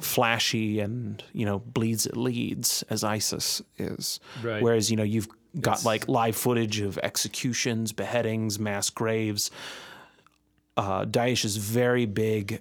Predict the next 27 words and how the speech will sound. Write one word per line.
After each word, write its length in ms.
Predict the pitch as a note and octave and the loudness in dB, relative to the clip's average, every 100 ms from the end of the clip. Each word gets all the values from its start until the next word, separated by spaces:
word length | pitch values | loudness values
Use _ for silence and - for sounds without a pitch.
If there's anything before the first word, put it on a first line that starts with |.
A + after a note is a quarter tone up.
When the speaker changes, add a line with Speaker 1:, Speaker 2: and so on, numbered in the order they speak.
| _ | _
Speaker 1:
about, 480 | A#2 G2+ F#2 G2 - - | -2 0 0 0 -4 -4
you 100 | A2+ | -4
know, 440 | G2+ F2+ F2+ G#2 - _ _ _ _ _ _ _ | -2 -2 -4 -6 -14 _ _ _ _ _ _ _
putting 280 | - C#3+ B2 | 4 4 4
all 180 | A#2 A#2+ | 4 4
of 80 | G2+ | 2
that 200 | G#2+ - | 0 2
stuff 260 | - G#2+ | 0 0
out 220 | G#2+ G2+ | 0 0
there 160 | F#2+ F2 | -6 -6
for 160 | - G#2+ | -4 -4
the 80 | |
world 280 | A2 A2 A#2 | -4 -4 -4
to 60 | - | -4
see. 400 | - - - - - _ | -4 -4 -8 -12 -16 _
So. 340 | - - - C3+ _ _ _ - _ - _ - - _ _ _ _ _ _ _ - - _ - - _ | -6 -6 -10 -14 _ _ _ -20 _ -20 _ -16 -16 _ _ _ _ _ _ _ -20 -20 _ -20 -20 _
Speaker 2:
You've 140 | G#2 G2 | 0 2
expressed 440 | G2 - C3+ - | 0 4 4 4
your 80 | A#2 | 0
disdain 460 | A2 G#2 - A2+ G#2 | 2 0 2 4 2
for 160 | G#2 | 2
militant 540 | G2+ G#2+ A2+ A2 G#2 F2+ | 2 4 2 2 0 2
vegans 600 | G2+ G2+ G2+ G2+ - - - - _ _ - | 0 2 2 0 -2 -8 -18 -20 _ _ 0
Speaker 1:
Oh, 200 | A#2+ A#3+ | 4 6
Speaker 2:
and 80 | |
Speaker 1:
yeah. 60 | D4+ | 6
Speaker 2:
cross-, 200 | C#4+ C4 | 4 2